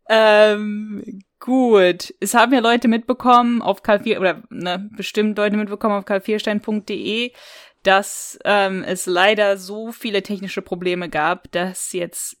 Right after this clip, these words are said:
viele Leute, oder ich weiß nicht eigentlich wie viele, aber einige Leute wurden rausgekickt aus dem Spiel und dürfen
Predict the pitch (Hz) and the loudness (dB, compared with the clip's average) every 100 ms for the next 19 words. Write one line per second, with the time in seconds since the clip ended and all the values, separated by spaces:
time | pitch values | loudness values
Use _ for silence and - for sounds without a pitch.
0 | _ - - 233 208 185 185 185 185 185 | _ -8 -4 -2 0 0 -2 -2 -2 -2
1 | - - - - 226 175 - 151 - - | -6 -10 -6 -2 -4 -4 -8 -10 -10 -14
2 | 156 139 - 165 180 - 190 208 196 170 | -12 -12 -4 0 0 0 -4 -4 -6 -6
3 | 165 165 170 156 160 156 160 165 _ - | -6 -6 -10 -10 -8 -6 -8 -12 _ -20
4 | _ - 151 170 - - 147 143 160 - | _ -2 0 0 -4 -8 -6 -4 -6 -14
5 | _ _ _ - 156 - - 160 - 160 | _ _ _ -8 -8 -8 -6 -6 -6 -10
6 | - - 165 175 180 156 147 160 170 147 | -12 -10 -4 -2 -2 -6 -8 -8 -8 -8